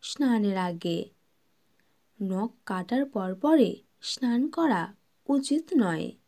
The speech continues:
এই নিয়ম মেনে চললে বহু ত্রুটি কেটে যেতে পারে।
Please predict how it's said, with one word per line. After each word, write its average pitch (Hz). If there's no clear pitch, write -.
এই 277
নিয়ম 349
মেনে 185
চললে 254
বহু 262
ত্রুটি 233
কেটে 247
যেতে 254
পারে। 160